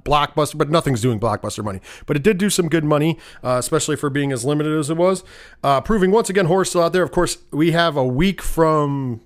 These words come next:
Friday, a week from this upcoming Friday, will be Spiral from the Book of Saw, and I'm sure that that's gonna do some good money. So, I mean,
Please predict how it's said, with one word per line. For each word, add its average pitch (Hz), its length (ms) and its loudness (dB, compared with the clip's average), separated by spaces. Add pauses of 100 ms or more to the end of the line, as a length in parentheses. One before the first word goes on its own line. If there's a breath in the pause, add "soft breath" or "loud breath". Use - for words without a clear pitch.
(140)
Friday, 156 540 2
a 123 80 -2
week 139 180 0
from 139 80 -6
this 139 140 -2
upcoming 160 280 0
Friday, 135 300 2
will 131 160 2
be 131 100 -2
Spiral 165 640 0
from 131 140 -6
the 127 60 -4
Book 123 160 -2
of 110 60 -8
Saw, 151 340 0 (340 loud breath)
and 131 100 -2
I'm 143 120 2
sure 185 240 4
that 160 120 2
that's 170 220 0
gonna 151 160 2
do 139 100 0
some 131 160 -2
good 123 140 0
money. 120 160 -2
So, 160 180 0
I 156 40 4
mean, 175 200 2